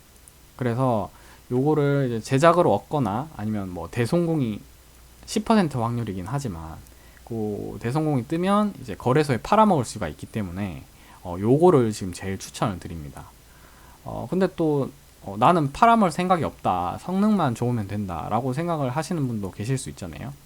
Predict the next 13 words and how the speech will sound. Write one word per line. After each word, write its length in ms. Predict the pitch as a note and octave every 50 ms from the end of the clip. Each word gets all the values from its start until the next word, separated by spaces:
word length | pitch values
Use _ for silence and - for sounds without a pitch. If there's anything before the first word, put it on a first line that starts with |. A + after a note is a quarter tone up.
| - - - - - - - - - - -
그래서, 480 | C#3 B2+ B2 C#3+ C#3+ C3+ A2+ F#2 - - - - - - - - - - -
어, 320 | A2+ G#2+ G2+ G2 F#2+ G2 -
그런 240 | F#3+ F#3+ F#3 F#3
분들을 380 | F3 F3 E3+ D#3 D#3+ D3+ C#3 B2
위해서는 460 | A#2 A2+ A2+ A#2 A#2 C3 C#3+ D3+ D3
요 160 | A#2 G#2+ G#2 -
티아마트 480 | - - A3 A3 A3+ A#3 A3+ - -
케이프, 460 | - - B2+ G#2+ - - - D#2+ D2 - - - - - - F#2+
요거를 560 | F#2+ G#2 A#2+ A#2+ A#2 A#2+ C3 D#3 E3+ F#3 F3+ - - -
이 100 | A#2+ A#2+
순위로 440 | B2+ C#3 D#3 D3 C3+ A#2+ G2+ F2+ F#2 -
추천을 340 | - - - C3+ G#2 F2+
드립니다. 460 | E2 F2 F2 E2+ D2+ C2+ - - -